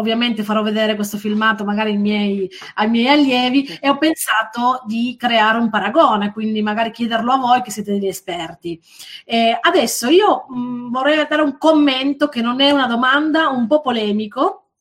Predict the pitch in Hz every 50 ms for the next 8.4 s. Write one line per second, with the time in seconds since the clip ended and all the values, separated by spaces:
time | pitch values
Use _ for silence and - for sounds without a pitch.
0 | _ _ _ _ _ _ _ _ _ _ - 277 - - 311 339 330 - - 311
1 | 339 381 381 349 294 254 240 220 208 202 202 247 254 240 - - 202 196 208 220
2 | 226 226 220 220 196 - - - - 214 202 233 240 240 220 - 339 311 269 226
3 | 208 226 233 226 - 208 196 202 202 220 240 269 254 247 - 294 277 302 359 381
4 | 415 415 370 - - 240 214 220 208 - 208 208 240 247 226 - - - 302 311
5 | 311 320 302 262 262 294 330 349 359 381 381 381 302 262 247 - 247 233 226 220
6 | 247 254 262 247 262 226 220 220 220 220 226 254 311 359 - - 302 - - -
7 | - 214 202 196 196 - - 175 185 196 254 339 381 - 359 285 240 220 208 202
8 | 214 208 220 269 269 - 339 339